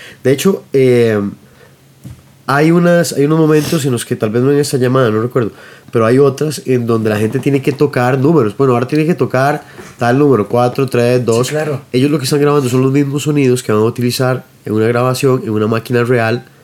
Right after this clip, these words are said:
Speaker 1: porque ese es el, eh, como el código que la máquina va a entender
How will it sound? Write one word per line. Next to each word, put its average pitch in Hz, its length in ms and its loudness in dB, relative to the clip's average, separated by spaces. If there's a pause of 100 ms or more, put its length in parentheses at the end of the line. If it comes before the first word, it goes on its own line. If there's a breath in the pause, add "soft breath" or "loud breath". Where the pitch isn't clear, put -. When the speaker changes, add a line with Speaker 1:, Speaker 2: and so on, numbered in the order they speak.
(680 soft breath)
Speaker 1:
porque 123 340 0
ese 107 120 -4
es - 140 -4
el, 123 260 -2
eh, 104 260 -4
como 117 220 -2
el 110 140 -2
código 127 380 2
que 143 80 0
la 123 60 2
máquina 113 320 0
va 127 40 2
a 131 40 2
entender 131 520 0